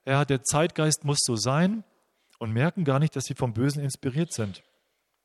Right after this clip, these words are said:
Wenn du nicht vom Neuen geboren bist, dann hat man gar keinen Vergleich. Ja, mir ist es schon öfters aufgefallen, dass ich gedacht habe, „Ja, was ist das denn? Warum merkt der das denn einfach nicht, dass das völlig falsch ist?“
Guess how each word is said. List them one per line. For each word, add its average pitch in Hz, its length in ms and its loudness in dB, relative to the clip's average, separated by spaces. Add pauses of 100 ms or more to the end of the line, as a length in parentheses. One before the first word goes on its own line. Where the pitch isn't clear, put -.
(1000)
Wenn 135 140 2
du 147 360 2 (240)
nicht 156 220 -4
vom 160 180 -2
Neuen 151 200 2
geboren 180 340 0
bist, 139 180 -4
dann 120 260 -6 (280)
hat 151 200 -4
man 156 100 0
gar 135 140 2
keinen 120 180 -2
Vergleich. 127 720 -2 (720)
Ja, 117 80 -2
mir 135 100 2
ist 170 100 2
es 175 100 -2
schon 147 100 -6
öfters 156 260 -2
aufgefallen, 147 460 -2
dass 131 120 -4
ich - 60 -16
gedacht 123 380 -4
habe, 120 280 -2 (380)
„Ja, 120 220 -2
was 113 140 -6
ist - 160 -6
das 139 120 0
denn? 127 220 -4
Warum 120 340 -2
merkt 196 340 -2
der 185 120 0
das 143 200 0
denn 131 160 -4
einfach 131 460 -4
nicht, 139 200 -4
dass 127 80 -8
das - 200 -6
völlig 147 320 0
falsch 180 300 -4
ist?“ 101 240 -12